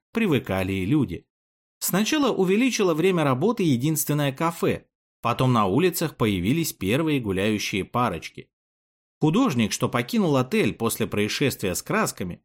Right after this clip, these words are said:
напечатал серию открыток с пейзажами из Хмари, благодаря чему в городок потянулись туристы. Не особо много, но гнездо на горе больше не пустовало ни дня. Появились первые сувенирные лавки, открылось еще одно кафе.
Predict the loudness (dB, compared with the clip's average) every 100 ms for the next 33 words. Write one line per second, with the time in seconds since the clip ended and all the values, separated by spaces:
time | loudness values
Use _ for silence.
0 | _ -2 0 0 -2 0 0 2 2 4
1 | 2 0 -2 0 -4 -4 -2 0 0 0
2 | 0 0 0 -2 -4 -2 0 -2 -10 _
3 | -2 0 2 2 2 0 -4 -2 0 0
4 | 0 0 0 0 -2 -4 -6 -2 -2 -2
5 | -2 -2 0 -4 -6 -14 _ _ _ _
6 | _ 0 0 0 0 0 0 0 0 -2
7 | -6 _ -2 0 2 0 0 0 0 0
8 | -2 -2 -2 -4 _ _ -2 0 0 -2
9 | -2 -4 0 2 2 2 0 -2 0 -2
10 | -2 -4 _ _ _ _ _ _ 0 2
11 | 4 2 0 0 0 2 2 0 0 0
12 | 2 2 0 -2 -4 0 -2 -2 -6 -8
13 | _ _ _ -8 -4 -2 0 0 -2 -4
14 | -2 -2 -2 -4 -6 -6 -6 -8 -10